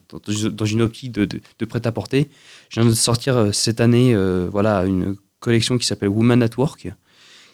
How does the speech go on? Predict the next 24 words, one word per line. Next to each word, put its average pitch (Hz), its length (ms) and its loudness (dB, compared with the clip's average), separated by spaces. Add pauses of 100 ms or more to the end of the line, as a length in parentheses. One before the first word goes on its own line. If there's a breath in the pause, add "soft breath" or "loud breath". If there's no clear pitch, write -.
(120)
qui 120 300 -2
a 120 160 4
pour 110 180 0
but 120 260 -2
justement 117 460 0
de, 101 320 2
de 101 140 -2
permettre 120 460 2
aux 98 140 0
femmes 117 400 0
en 95 260 -2
situation 107 640 -2
de 113 160 -2
handicap 104 520 -2
ou 95 80 -4
non 104 160 2
de 92 160 -6
pouvoir 104 300 -6
se - 120 -6
vêtir, 104 580 -2
au 104 40 -10
final 107 400 -2 (360 soft breath)
d'être, 107 300 -2
euh, 92 160 -2